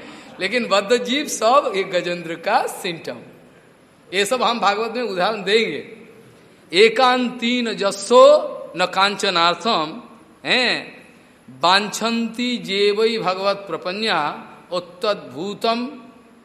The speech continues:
हैं, "अत्यद्भुतम तच्चोरितम सुमंगलम गायन्ति आनंद समुद्र मग्ना।" गजेंद्र स्वयं रोते रोते बोलता है, "अरे,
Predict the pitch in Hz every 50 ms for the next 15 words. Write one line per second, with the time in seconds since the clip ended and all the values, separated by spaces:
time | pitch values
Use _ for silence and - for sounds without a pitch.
0 | _ _ _ _ _ 139 156 190 208 202 180 156 147 - - 156 165 165 - -
1 | - 233 233 226 - 160 147 160 185 190 190 233 233 240 254 262 277 302 - -
2 | - - - - - - - 196 185 190 - - - 247 233 220 202 196 202 208
3 | 208 233 233 226 208 - - 190 196 202 214 220 214 208 214 226 233 226 185 165
4 | 160 - - - - - - - 127 123 123 151 156 165 170 180 190 202 208 185
5 | - - 240 247 269 285 359 - - - - - - - - - - - - 147
6 | 160 180 202 226 240 233 214 - - 165 151 151 147 139 135 143 127 127 123 120
7 | 120 117 113 - - - - - - - _ _ _ _ _ _ - 120 139 165
8 | 175 196 220 240 247 247 233 196 - 208 214 226 240 247 247 233 208 196 208 214
9 | 202 233 226 214 208 202 208 202 196 196 180 185 196 190 196 190 185 190 196 190
10 | 196